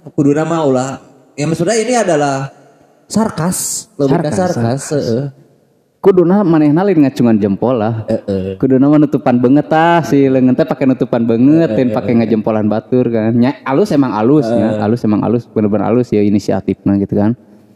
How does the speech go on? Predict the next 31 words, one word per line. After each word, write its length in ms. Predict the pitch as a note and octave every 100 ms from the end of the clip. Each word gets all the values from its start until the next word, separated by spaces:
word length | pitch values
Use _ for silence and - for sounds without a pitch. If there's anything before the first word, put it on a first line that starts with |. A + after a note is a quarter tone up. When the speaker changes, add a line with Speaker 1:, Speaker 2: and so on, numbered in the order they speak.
| - _ _ _ -
Speaker 2:
Cuma 160 | C3+
nyata 260 | F#3 F3 C3
tadi, 440 | B2 E3+ C3+ D#3+ - -
kuduna 280 | E3 D3+ C#3
pemerintah 440 | F3+ C#3+ C3+ D#3
era 300 | D3+ C3+ D#3 C3+
ningali 300 | C3+ A#2+ A#2+
masyarakat 540 | B2 A#2 A2+ A2 A#2 -
ieu, 260 | A#2 A#2+ G#2
kan, 160 | A2
Speaker 1:
Heeh, 80 | B2
Speaker 2:
ningali 300 | A2+ A2 G#2
Speaker 1:
bener. 120 | A2 G#2+
Speaker 2:
jalan 260 | G2+ G3+
butut, 440 | G3+ G3 - F3+ F3+
kuduna 400 | - B2+ A#2+ F3
eta 120 | F#3
kan 160 | G#3 B3+
tanggung 280 | A3 G3
jawab 200 | D#3 D3+
pemerintah, 480 | B2+ A#2 A2 A2 F#3+
Speaker 1:
Tanggung 80 | E3+
jawab 60 | C3
Speaker 2:
heuh, 60 | E3+
teu? 100 | A2+
Speaker 1:
pemerintah, 380 | B2+ C3 A2+ G2
puguh. 340 | - A#2 A2 G2+
Speaker 2:
Masyarakat 580 | C3+ A2+ C3+ B2+ - C3+
Speaker 1:
Terus, 220 | G2 C#3+
Speaker 2:
geus, 260 | C3 B2 A#2 -
mm, 760 | B2 A#2+ A#2+ A#2 A#2 A#2 A#2